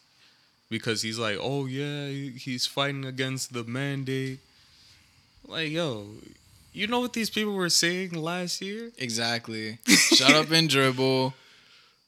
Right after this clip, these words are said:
Speaker 2: That shit.
Speaker 1: 'Cause, 'cause it, it, it's funny how when he stood up for something that these niggas didn't represent,
Speaker 2: Exactly, bro.
Speaker 1: they was,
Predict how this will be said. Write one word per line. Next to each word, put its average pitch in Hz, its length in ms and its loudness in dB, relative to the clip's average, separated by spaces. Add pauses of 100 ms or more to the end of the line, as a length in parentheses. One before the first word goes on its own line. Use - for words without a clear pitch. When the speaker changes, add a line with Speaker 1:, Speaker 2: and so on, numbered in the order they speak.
(100)
Speaker 2:
That 127 260 -4
shit. 107 480 0
Speaker 1:
'Cause, 123 400 0 (1120)
'cause 135 180 -2 (420)
it, 120 220 2
it, 131 240 6
it's 151 180 2
funny 196 360 4
how 123 200 0
when 110 460 -6
he 113 200 -2
stood 113 340 0
up 135 300 0
for 117 420 -2
something 117 420 -4
that 104 380 -6 (480)
these 127 200 -2
niggas 113 280 -6
didn't 98 200 -6
represent, 98 460 -6
Speaker 2:
Exactly, 120 680 4
bro. 110 560 -4 (220)
Speaker 1:
they 120 160 2
was, 135 280 -2